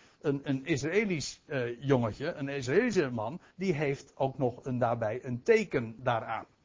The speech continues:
Dat onderstreept het. Maar in wezen het mannelijk geslacht, en dat is wat het, eh, het idee is, het herinnert aan Gods verbond, nee, aan Gods, ja, Gods verbond, aan Gods belofte, aan zijn eed, aan zijn woord,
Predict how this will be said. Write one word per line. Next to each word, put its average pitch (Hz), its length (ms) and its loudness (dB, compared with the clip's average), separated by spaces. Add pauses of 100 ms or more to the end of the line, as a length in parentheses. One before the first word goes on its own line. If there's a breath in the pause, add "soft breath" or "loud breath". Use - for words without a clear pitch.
(220)
Dat 127 280 -4
onderstreept 170 580 2
het. - 240 -12 (580 soft breath)
Maar 165 320 2
in 131 220 2
wezen 240 460 4
het 156 120 0
mannelijk 262 400 4
geslacht, 170 520 -2
en 135 120 -8
dat 202 180 2
is - 220 -6 (200 soft breath)
wat 151 180 -2
het, 147 180 -10
eh, 131 360 -2
het 127 220 -6
idee 139 360 0
is, 156 120 -6 (200 soft breath)
het 156 240 2
herinnert 147 800 4
aan 104 200 -6
Gods - 720 -6 (220 soft breath)
verbond, 139 640 0
nee, 139 260 0
aan 131 120 -4
Gods, - 300 -6
ja, 123 300 -2 (140)
Gods - 200 -10
verbond, 143 340 -2
aan 143 140 -6
Gods 123 340 -6
belofte, 123 560 0 (140)
aan 120 240 -6
zijn 95 240 -10 (140)
eed, 196 500 -2 (320 soft breath)
aan 120 160 -6
zijn 92 260 -10
woord, 143 400 2